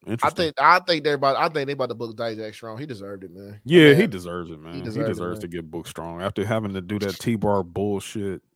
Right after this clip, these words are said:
Speaker 2: Yeah, he, he, he deserves that,
Speaker 1: And he
Speaker 2: man.
Speaker 1: ran,
Speaker 2: He
Speaker 1: and he, that man, look, and that man was putting on bangers in main event, dog. When he was, he was
Speaker 2: Yeah.
Speaker 1: putting on bangers in main event, man. Like,
Speaker 2: Yeah,
Speaker 1: I,
Speaker 2: it's
Speaker 1: I was
Speaker 2: just,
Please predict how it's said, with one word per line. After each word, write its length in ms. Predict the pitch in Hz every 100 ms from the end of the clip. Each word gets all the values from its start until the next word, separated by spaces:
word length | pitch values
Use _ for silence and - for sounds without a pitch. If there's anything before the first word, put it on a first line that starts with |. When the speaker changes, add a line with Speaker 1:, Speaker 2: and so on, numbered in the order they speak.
| -
Speaker 2:
Yeah, 300 | 90 90 90
he, 200 | 113 104
he, 360 | 92 101 87 - -
he 140 | 107 101
deserves 440 | - 78 78 -
that, 120 | -
Speaker 1:
And 100 | 156
he 80 | 262
Speaker 2:
man. 80 | 226
Speaker 1:
ran, 240 | 302 370
Speaker 2:
He 60 | 233
Speaker 1:
and 100 | 277
he, 80 | 330 269 -
that 180 | 220 247
man, 160 | 254
look, 240 | 254 208 160 - 165
and 140 | 160
that 140 | 226
man 140 | 240 233
was 80 | 214
putting 220 | 220 196
on 160 | 185 165
bangers 320 | 240 214 190
in 80 | 180
main 200 | 180 165
event, 300 | 156 165 131
dog. 320 | 135 131 - _ _ -
When 120 | 147
he 60 | 196
was, 100 | 185
he 80 | 208
was 80 | 208
Speaker 2:
Yeah. 60 |
Speaker 1:
putting 200 | 180 160
on 180 | 139 123 -
bangers 380 | 226 220 175
in 80 | 156
main 200 | 151 151
event, 300 | 139 135 120
man. 380 | 127 135 131 131
Like, 100 | 135
Speaker 2:
Yeah, 200 | 135 165
Speaker 1:
I, 120 | 135
Speaker 2:
it's 80 | 160
Speaker 1:
I 80 | 165
was 180 | 143 113
Speaker 2:
just, 160 | -